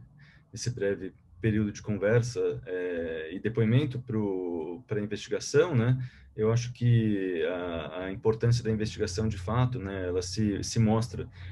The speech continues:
num depoimento como o seu, mas também de outros cientistas, de trabalhadores afetados pela, pela pandemia, né? É, e, ao mesmo tempo, seja pra expor essa política nefasta e criminosa da elite dominante, no caso brasileiro, mas a gente sabe que,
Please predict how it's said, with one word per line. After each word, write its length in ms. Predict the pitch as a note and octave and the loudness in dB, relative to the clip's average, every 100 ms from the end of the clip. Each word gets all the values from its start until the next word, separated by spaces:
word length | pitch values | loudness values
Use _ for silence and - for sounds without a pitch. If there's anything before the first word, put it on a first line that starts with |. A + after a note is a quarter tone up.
| - - | -14 0
num 100 | A2+ | 4
depoimento 520 | A2 A2+ A2+ A2 - | 4 4 4 4 2
como 160 | G#2+ G#2+ | 0 0
o 40 | |
seu, 220 | - C#3 | 2 2
mas 160 | C#3 G#2 | 4 2
também 200 | G#2+ A2+ | 2 2
de 100 | G#2+ | 2
outros 160 | F#2 - | 0 -4
cientistas, 580 | F#2+ - C3 B2+ G2 | -6 0 0 2 -4
de 80 | F#2 | -6
trabalhadores 640 | G#2+ G#2 G#2 G2 B2 B2 G#2+ | -2 4 4 6 6 6 4
afetados 640 | - - A2 C3+ B2+ - | 0 2 4 4 4 0
pela, 480 | G#2+ G2+ F#2+ E2+ F2+ | 2 2 2 0 0
pela 260 | F#2+ F#2 | -2 0
pandemia, 560 | G#2 F#2+ F#2+ B2+ C#3 F#2+ | -2 -2 2 4 4 4
né? 240 | G#2 A#2+ - - - - - | 2 0 -2 -12 -18 -16 0
É, 720 | A2 A2 G#2+ G#2 G2+ G2 F#2+ | 4 6 6 4 4 4 6
e, 140 | A2 C3+ | 8 8
ao 60 | |
mesmo 300 | C3+ C3 C3 | 10 8 8
tempo, 560 | B2+ C3 B2+ D3+ A#2+ - - _ - | 8 8 8 6 4 2 -12 _ -4
seja 300 | - C3 B2+ | 6 8 10
pra 140 | C3 | 8
expor 360 | B2+ - D3 E3 | 6 6 6 6
essa 180 | B2 | 6
política 440 | A#2+ G#2+ A#2+ A#2+ G#2 | 4 4 4 4 0
nefasta 520 | G#2 - C3+ C#3+ G#2 | -2 0 0 0 -4
e 40 | |
criminosa 500 | - A#2 G#2+ A2 C#3 | 0 2 4 4 2
da 60 | G2 | 2
elite 240 | F#2+ - | -2 -4
dominante, 520 | G2+ G2 A2 C#3 B2+ - | -4 0 2 2 0 -6
no 140 | F2+ G2 | -12 -4
caso 240 | G2 F#2 | -4 -2
brasileiro, 440 | G2 F2 G2 A#2 | -4 0 2 2
mas 180 | G2 F2 | 2 -2
a 40 | G2 | -6
gente 120 | - | -4
sabe 200 | G#2 - | -4 -4
que, 240 | G2+ F2+ | -8 -8